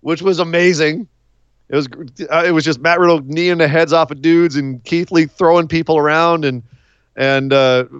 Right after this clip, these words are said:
Fish and O'Reilly trying to survive and also kneeing the crap out of people. It was,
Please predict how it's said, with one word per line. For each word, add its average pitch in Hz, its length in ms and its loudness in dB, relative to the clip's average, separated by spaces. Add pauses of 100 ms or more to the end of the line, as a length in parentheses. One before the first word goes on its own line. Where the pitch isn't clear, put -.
(140)
Fish - 360 -2
and 165 80 -4
O'Reilly 156 580 2
trying 156 260 -2
to 156 80 -4
survive 139 560 -2
and 127 100 -8
also 143 380 -2
kneeing 127 260 -6
the 120 80 -8
crap 123 300 -2
out 117 100 2
of 110 60 -8
people. 113 260 -2
It 214 140 -2
was, 170 180 2